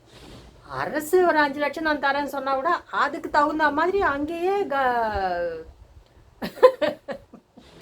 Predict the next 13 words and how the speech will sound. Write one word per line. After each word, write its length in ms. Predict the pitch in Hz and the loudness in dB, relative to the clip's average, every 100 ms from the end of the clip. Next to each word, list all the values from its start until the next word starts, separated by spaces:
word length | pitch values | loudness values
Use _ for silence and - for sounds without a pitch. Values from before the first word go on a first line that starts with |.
| - _ _ _ _ _ - 320 330 330 - - 285 190 | -20 _ _ _ _ _ -14 -8 -2 0 2 2 2 6
ஒருத்தர் 380 | 254 254 262 | 4 4 -4
வீடியோ 340 | 220 233 269 254 | -6 -2 4 4
போட்டிருந்தாரு. 680 | 247 247 240 233 226 214 202 - - 302 302 - - 339 311 311 294 | 4 -2 -2 -4 -4 -4 -8 -16 -18 -18 -18 -18 -14 -12 -8 -8 -6
ஆ, 80 | 269 294 339 370 302 - | -2 -2 -2 -6 -10 -6
அவங்க 320 | 285 262 262 262 | 0 2 4 4
ஒய்ஃப்க்கு 480 | 269 269 294 269 302 269 | 4 4 0 2 6 6
ஆப்ரேஷனுக்காக 800 | 285 294 269 262 254 269 262 269 269 262 262 254 247 240 240 247 247 269 254 247 | 4 -2 -4 -2 2 4 4 2 2 4 6 4 4 2 2 2 0 0 0 0
யூஸ் 200 | 285 294 285 | -4 -2 2
ஆகும்னு 420 | 240 247 254 254 | 2 2 2 2
சொல்லிட்டு 480 | 262 254 254 320 208 - _ _ - - | 2 2 0 -2 -2 -8 _ _ -20 -8
நினைச்சா, 440 | 247 254 269 370 330 226 269 247 | 0 0 2 6 6 6 6 4
அந்த 220 | 240 254 | 2 0
அவங்க 300 | 220 233 262 | 0 0 0